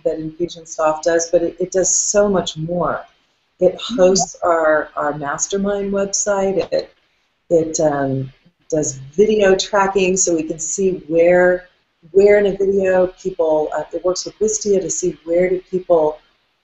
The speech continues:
Speaker 1: stop watching a video and, and how we might change that in the future. And it's just an extraordinary, um, benefit.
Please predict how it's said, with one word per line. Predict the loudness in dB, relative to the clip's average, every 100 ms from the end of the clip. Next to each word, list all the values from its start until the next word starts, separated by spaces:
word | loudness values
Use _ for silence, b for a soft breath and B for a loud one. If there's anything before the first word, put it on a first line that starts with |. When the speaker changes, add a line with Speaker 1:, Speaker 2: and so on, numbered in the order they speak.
| _
Speaker 1:
stop | -4 2 2 4 4
watching | 4 4 2
a | 0
video | -4 -2 2 4 4 6 4
and, | 2 0 -8 -6
and | -4 -2
how | 0 0 -2 -2
we | -2
might | -2 -2
change | -2 0 0 2
that | 0 0
in | -2
the | -4
future. | -6 -6 -6 -2 -2 0 0
And | -2 -4 -10 _ _ _ -6
it's | -4 -4 -4
just | -4 -2
an | -2
extraordinary, | -2 -2 -2 -4 -6 0 2 2 0 -4 -4 -6 -8 -10 -14
um, | -12 -12 -4
benefit. | -4 -4 -4 -4 -4 -6